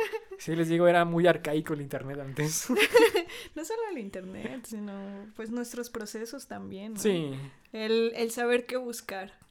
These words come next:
Speaker 1: Ajá, ¿y por dónde
Speaker 2: Y
Speaker 1: también?
Speaker 2: cómo buscar, sí, por dónde.
Speaker 1: Sí, entonces ya encontré que era una banda. Ya era una banda, este, bueno,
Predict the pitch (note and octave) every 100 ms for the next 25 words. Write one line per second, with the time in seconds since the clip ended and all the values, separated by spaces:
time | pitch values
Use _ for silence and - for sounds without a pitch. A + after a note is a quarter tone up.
0 | - C3+ D3 C#3+ D3+ C#3 C3+ F3+ G3 C#3
1 | C#3+ C3 G#3+ G3+ F#3 F#3 - F3+ F#3 F#3+
2 | D4+ F3+ G3 G#3 G3+ - G3 G3 G3+ G#3+
3 | G#3 G#3+ _ _ - A3+ A#3 A3+ A#3+ A3+
4 | A#3 A3+ A3+ A#3+ A3+ A3+ D#3+ F3 F#3 D#3
5 | C#3+ - - _ _ D#3 D#3+ E3+ E3+ D3+
6 | D3+ D#3 D#3+ D3+ C3+ B2 - - B2+ A#2+
7 | A#2+ A#2+ A#2+ _ D#3+ D#3+